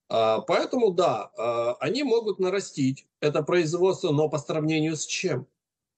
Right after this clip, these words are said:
По сравнению с две тысячи восемнадцатым годом, по сравнению с две тысячи семнадцатым, да, конечно, безусловно. Но не прыгнуть выше этих показателей, не прыгнуть выше своей головы возможностей. Э, когда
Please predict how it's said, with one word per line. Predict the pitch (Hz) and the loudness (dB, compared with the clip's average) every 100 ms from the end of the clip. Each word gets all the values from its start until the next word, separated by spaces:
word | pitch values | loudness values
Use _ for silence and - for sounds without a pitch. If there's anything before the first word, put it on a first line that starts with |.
| _ | _
По | - 131 | -4 -2
сравнению | - 156 151 160 165 160 160 | 2 2 4 2 0 0 0
с | 135 123 | -2 -4
две | 123 151 | -2 -2
тысячи | 147 160 139 147 - | 0 -4 -4 -6 -4
восемнадцатым | 147 135 147 151 226 - - 180 135 | -2 -2 -2 -2 -2 -2 0 0 2
годом, | 123 113 | 0 -2
по | 107 | -6
сравнению | 113 127 127 147 143 | -2 0 2 4 4
с | 127 | 2
две | 127 139 | 2 2
тысячи | 143 135 143 135 | 0 -2 -4 -4
семнадцатым, | 123 139 143 196 - 139 110 | 0 0 2 0 -2 -2 0
да, | 104 131 139 | 2 4 2
конечно, | 139 143 131 123 131 | 2 2 2 0 -2
безусловно. | 123 135 147 - 123 113 120 147 _ _ _ _ | 0 0 -2 0 0 0 -2 -8 _ _ _ _
Но | - 143 165 | 2 4 4
не | 170 185 | 4 2
прыгнуть | 147 180 180 175 180 | 2 2 2 0 -2
выше | 156 156 143 165 | -4 -4 -4 -6
этих | 147 156 | -6 -8
показателей, | - 160 180 165 180 165 147 160 156 143 | -6 -4 -2 0 0 0 0 0 0 0
не | 113 127 | -2 -4
прыгнуть | 131 180 160 156 | -2 0 0 -2
выше | 139 160 147 | -4 -6 -6
своей | 135 151 147 | -4 0 2
головы | 135 143 143 180 | 2 0 2 2
возможностей. | 156 147 147 160 143 147 - 135 - - _ _ _ _ | 0 0 0 0 -2 -4 -2 -4 -4 -8 _ _ _ _
Э, | 123 131 135 135 131 | 0 2 2 0 0
когда | 151 139 190 208 | -2 0 0 0